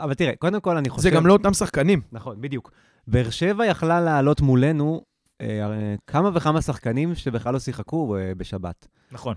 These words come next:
Speaker 1: ולנו אין את הפריבילגיה הזאת, כי הסגל שלנו יחסית קצר, ואותם,
Speaker 3: לא רוצה
Speaker 1: אותם
Speaker 3: להסתכל על
Speaker 1: שחקנים
Speaker 3: זה, אבל.
Speaker 1: משחקים.
Speaker 3: לא
Speaker 1: נכון.
Speaker 3: רוצה
Speaker 2: לא,
Speaker 3: להסתכל
Speaker 2: אבל
Speaker 3: על
Speaker 2: הוא
Speaker 3: באר
Speaker 2: אומר,
Speaker 3: שבע.
Speaker 2: העומק, יש בו... אבל זה, זה, העומק זה מרכיב. זה שגנדלמן היה צריך לשחק פעמיים, וקלטינס על
Speaker 3: אז מה?
Speaker 2: הפרש,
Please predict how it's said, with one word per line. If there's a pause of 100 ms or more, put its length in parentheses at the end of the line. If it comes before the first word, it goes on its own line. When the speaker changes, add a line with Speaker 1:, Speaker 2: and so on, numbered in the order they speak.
(120)
Speaker 1:
ולנו
אין
את
הפריבילגיה
הזאת,
כי
הסגל
שלנו
יחסית
קצר, (720)
ואותם,
Speaker 3:
לא
רוצה
Speaker 1:
אותם
Speaker 3:
להסתכל
על
Speaker 1:
שחקנים
Speaker 3:
זה,
אבל.
Speaker 1:
משחקים.
Speaker 3:
לא
Speaker 1:
נכון.
Speaker 3:
רוצה
Speaker 2:
לא,
Speaker 3:
להסתכל
Speaker 2:
אבל
Speaker 3:
על
Speaker 2:
הוא
Speaker 3:
באר
Speaker 2:
אומר,
Speaker 3:
שבע.
Speaker 2:
העומק,
יש
בו...
אבל
זה,
זה,
העומק
זה
מרכיב. (260)
זה
שגנדלמן
היה
צריך
לשחק
פעמיים,
וקלטינס
על
Speaker 3:
אז
מה?
Speaker 2:
הפרש,